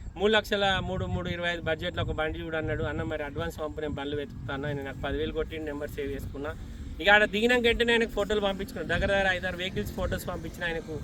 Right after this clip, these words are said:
బడ్జెట్ కొంచెం అటు ఇటు ఉండి లాస్ట్కి ఈ బండి నచ్చింది. ఈ బండి తీసుకొని బయలుదేరినాం. మేము ఈ బండితో పాటు ఇంకా నాలుగు బండ్లు ఉన్నా by రోడే తెస్తాం సార్. మేము కంటైనర్లు వేయం. ఎందుకంటే ఈ బండ్లు ఎంత దమ్ము ఉంది అనేది జగిత్యాల దాకా ఇది ఆగకుండా వస్తేనే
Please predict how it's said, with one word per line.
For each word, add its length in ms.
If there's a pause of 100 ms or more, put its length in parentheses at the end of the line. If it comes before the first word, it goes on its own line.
(380)
బడ్జెట్ 280
కొంచెం 280
అటు 140
ఇటు 140
ఉండి 160
లాస్ట్కి 360
ఈ 40
బండి 240
నచ్చింది. 460 (260)
ఈ 60
బండి 260
తీసుకొని 340
బయలుదేరినాం. 540 (300)
మేము 440 (400)
ఈ 140
బండితో 420
పాటు 280
ఇంకా 200
నాలుగు 260
బండ్లు 260
ఉన్నా 160
by 220
రోడే 200
తెస్తాం 300
సార్. 220
మేము 180
కంటైనర్లు 540
వేయం. 220
ఎందుకంటే 600 (340)
ఈ 100
బండ్లు 300
ఎంత 180
దమ్ము 300
ఉంది 140
అనేది 440 (140)
జగిత్యాల 420
దాకా 200
ఇది 120
ఆగకుండా 500
వస్తేనే 380